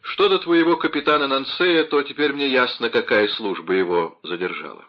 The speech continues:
А куда запропастился тот человек, которого ты тогда нашёл у себя под кроватью, Гис? Кажется, некий господин де Мурвер».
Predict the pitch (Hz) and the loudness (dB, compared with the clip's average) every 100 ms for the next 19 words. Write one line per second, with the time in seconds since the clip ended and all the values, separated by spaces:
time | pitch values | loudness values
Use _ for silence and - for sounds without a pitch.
0 | _ _ _ _ _ _ _ - 95 120 | _ _ _ _ _ _ _ -12 -8 -2
1 | 135 180 165 165 165 165 156 165 151 - | 0 0 0 -2 -2 -4 -4 -4 -4 -4
2 | 147 147 139 - 135 123 139 165 - 123 | -2 -2 0 -2 0 0 0 -4 -4 -4
3 | 127 123 120 117 123 113 107 110 107 104 | -2 0 -2 -4 -4 -4 -2 -2 -2 -2
4 | - 110 95 - 98 92 - - 107 90 | -4 -4 -4 -6 -4 -4 -4 -6 -2 0
5 | 85 82 - 110 104 151 - - _ _ | 0 -4 -6 -10 -6 -8 -10 -20 _ _
6 | _ - - 123 120 117 - 120 113 110 | _ -20 -4 -4 -4 -8 -10 0 0 0
7 | - - _ _ _ 92 117 131 131 120 | -6 -20 _ _ _ -6 -4 -4 -4 -6
8 | 110 - 117 110 120 113 117 120 123 170 | -6 -4 -2 -2 -4 -2 -2 0 0 0
9 | 120 - - | 0 -4 -18